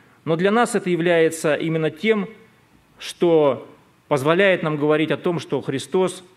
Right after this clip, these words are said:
не был равнодушен лично к нам. Он не был равнодушен лично к каждому из нас. Когда он уходил с земли, он говорил, что «я приду вновь».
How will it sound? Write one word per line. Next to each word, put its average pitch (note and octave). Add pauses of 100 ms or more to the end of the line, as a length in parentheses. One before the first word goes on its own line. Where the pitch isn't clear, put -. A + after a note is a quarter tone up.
(1000)
не D3
был D3
равнодушен C3
лично B2
к A#2+
нам. F#2+ (1000)
Он D#3
не A#3
был G3 (200)
равнодушен C#3+
лично C3+
к -
каждому A2+ (120)
из A#2
нас. A2 (2500)
Когда D#3+
он E3+
уходил D#3
с C3+
земли, F#3 (840)
он D#3+
говорил, E3
что C#3+
«я C3+
приду D3+
вновь». B2+